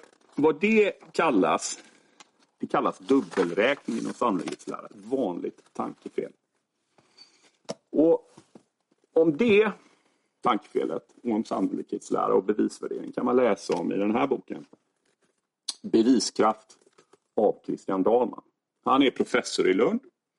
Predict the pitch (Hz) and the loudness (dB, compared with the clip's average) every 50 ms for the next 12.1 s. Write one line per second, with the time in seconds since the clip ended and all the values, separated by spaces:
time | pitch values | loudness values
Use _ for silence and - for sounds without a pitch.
0 | _ _ _ _ _ _ _ _ _ _ _ - 104 104 104 104 107 113 117 113 | _ _ _ _ _ _ _ _ _ _ _ 0 4 4 4 4 4 2 2 2
1 | 117 110 120 107 - - - - 127 123 107 90 82 90 87 80 - _ - - | 2 2 2 0 0 -2 0 0 0 2 0 0 0 0 0 0 -2 _ -20 -20
2 | _ _ _ _ - 101 101 101 95 87 80 85 92 95 - _ _ _ _ - | _ _ _ _ -4 -4 -2 0 0 0 0 -2 -4 -6 -10 _ _ _ _ -18
3 | 92 82 80 - - - - - - - _ _ - - 110 104 92 - _ - | -16 -16 -16 -18 -20 -20 -20 -20 -20 -20 _ _ -6 -2 0 0 0 0 _ -4
4 | 117 - - - _ _ _ _ - _ _ _ _ _ _ _ _ _ _ _ | -4 -4 -8 -12 _ _ _ _ -20 _ _ _ _ _ _ _ _ _ _ _
5 | - 113 139 143 147 156 151 147 - - 160 147 123 107 - - - - - 113 | 2 4 4 6 6 4 4 4 2 2 4 4 4 2 0 -4 -6 -2 2 4
6 | 120 131 143 143 - _ _ _ - 110 113 110 - _ _ 127 127 127 120 - | 6 6 4 2 -2 _ _ _ 0 0 0 0 -2 _ _ -2 -2 -2 -2 -2
7 | - - 127 120 101 73 - - - - _ _ _ _ - - - 117 117 113 | -2 -2 0 0 0 0 -4 -8 -16 -20 _ _ _ _ -8 -2 2 4 4 6
8 | 104 98 98 101 104 101 101 101 - _ _ 120 113 107 - - - - 247 104 | 4 4 4 6 6 6 4 2 -2 _ _ 0 0 0 -2 -2 0 2 2 2
9 | 90 - - 101 92 - _ - 107 117 123 131 127 131 123 98 85 - - _ | 0 0 -4 -4 -4 -4 _ -6 -4 -2 -2 0 0 0 0 0 0 -2 -2 _
10 | 95 95 - 92 90 87 - - 90 87 85 90 85 90 90 95 104 92 - - | -4 -2 0 -2 -2 -4 -4 -6 -6 -4 -4 -4 -4 -4 -2 0 0 0 0 -4
11 | - 82 82 87 87 85 85 85 - - 87 95 104 110 - - - _ - 110 | -8 -8 -8 -8 -10 -10 -12 -12 -10 -6 -4 -2 0 -2 -2 -4 -6 _ -2 0
12 | 135 135 | 0 0